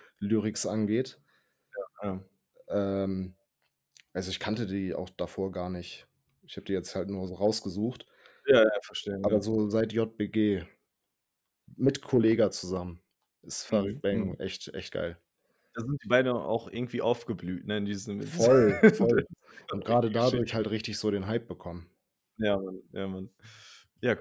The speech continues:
Speaker 2: cool, nice. Auf je-, <laughs> auf jeden Fall nice Lines dabei. So, ähm,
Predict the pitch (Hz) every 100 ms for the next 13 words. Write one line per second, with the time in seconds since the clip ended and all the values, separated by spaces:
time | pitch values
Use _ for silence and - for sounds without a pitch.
0 | - 196 113 101 127 107 - - - -
1 | 110 117 123 554 554 640 622 - 151 -
2 | 208 - - - - - 156 - 110 123
3 | 127 123 107 104 107 104 104 107 - 107
4 | 101 101 107 _ _ _ _ _ - -
5 | 117 117 185 165 98 - - - 123 135
6 | 135 135 135 135 135 135 135 131